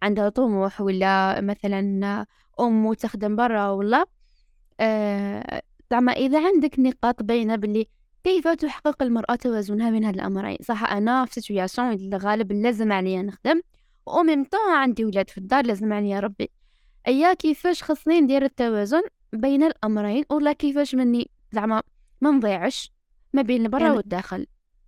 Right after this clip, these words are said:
Speaker 2: هي صراحة، بون، أنا ما نقدرش، ما، ما عنديش جواب، آه، يعني، آم، كيما نقول لك، ما عنديش جواب direct لهذا السؤال، لأنه أصلا ما عنديش تجربة، ما عنديش أطفال.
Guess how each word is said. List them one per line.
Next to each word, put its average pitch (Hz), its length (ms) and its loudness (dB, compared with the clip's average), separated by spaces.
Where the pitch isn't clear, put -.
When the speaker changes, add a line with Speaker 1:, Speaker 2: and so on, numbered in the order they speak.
Speaker 2:
هي 339 100 -2
صراحة، 370 400 0
بون، 285 300 0
أنا 254 40 4
ما 262 120 4
نقدرش، 277 360 -6
ما، 202 280 -2
ما 208 140 -2
عنديش 226 440 -4
جواب، 220 460 0
آه، 190 340 0
يعني، 190 580 -2
آم، 185 180 -4
كيما 214 160 -2
نقول 208 180 -4
لك، 196 160 -6
ما 202 60 0
عنديش 220 220 -2
جواب 208 320 -2
direct 208 500 -4
لهذا 190 260 -4
السؤال، 226 440 -2
لأنه 226 240 -2
أصلا 254 180 -2
ما 233 60 2
عنديش 233 160 0
تجربة، 220 440 0
ما 190 120 -2
عنديش 214 200 -4
أطفال. 180 360 -4